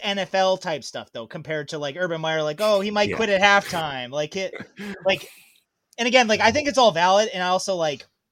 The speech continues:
Speaker 1: sorry for having to survive the Gase era for as long as you did, 'cause, like,
Speaker 2: Yeah.
Speaker 1: my God, that was woof. Um, honestly, I feel like you, you, like, fans who go through eras like that deserve, like,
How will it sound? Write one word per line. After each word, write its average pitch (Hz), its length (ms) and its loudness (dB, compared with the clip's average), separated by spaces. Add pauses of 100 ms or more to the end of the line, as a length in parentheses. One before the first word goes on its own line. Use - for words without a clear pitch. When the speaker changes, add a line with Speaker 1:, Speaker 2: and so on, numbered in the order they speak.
(280)
Speaker 1:
sorry 214 380 2
for 226 100 -6
having 175 260 -4
to 175 40 -10
survive 156 400 -4
the 131 80 -12
Gase 127 400 -10
era 117 180 -10
for 131 160 -14
as 117 140 -14
long 123 180 -12
as 110 100 -16
you 113 80 -18
did, 113 220 -14
'cause, 120 140 -14
like, 120 180 -2
Speaker 2:
Yeah. 85 200 -2 (200)
Speaker 1:
my 151 380 2
God, 127 580 2
that 127 140 -4
was - 300 -14 (1040)
woof. 139 500 -2 (580)
Um, 160 500 6
honestly, 208 400 6
I 190 80 8
feel 254 220 8
like 247 200 6
you, 202 200 -12
you, 196 160 -18
like, 190 220 0 (180)
fans 208 360 -2
who 262 180 -6
go 165 280 -4
through 170 360 -10
eras 151 340 -6
like 139 240 -8
that 131 220 -8
deserve, 131 360 -12
like, 135 340 -6